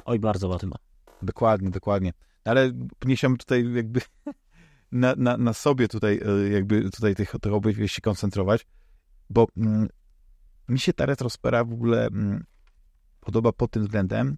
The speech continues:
Speaker 2: że trochę przejęliście, to tak, żeśmy rozmawiali o tym, ale to ja tak, tak do-, dopowiem, e, znaczy mogliśmy rozmawiać, że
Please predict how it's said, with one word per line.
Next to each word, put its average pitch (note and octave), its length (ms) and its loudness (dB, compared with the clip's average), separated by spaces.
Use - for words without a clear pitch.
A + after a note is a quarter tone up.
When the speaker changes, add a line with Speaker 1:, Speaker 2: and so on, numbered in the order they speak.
Speaker 2:
że G2+ 180 -8
trochę B2+ 260 0
przejęliście, A2+ 600 -2
to - 120 -4
tak, B2+ 180 2
żeśmy A#2+ 240 0
rozmawiali A#2 380 2
o G#2+ 80 2
tym, A2+ 140 0
ale A2 200 2
to A2 180 2
ja A2 100 2
tak, A2 260 0
tak G#2 180 -6
do-, A2 160 -2
dopowiem, A2 400 0
e, F#2 460 2
znaczy G2+ 240 -2
mogliśmy A2 420 2
rozmawiać, F#2 440 -2
że A2 440 2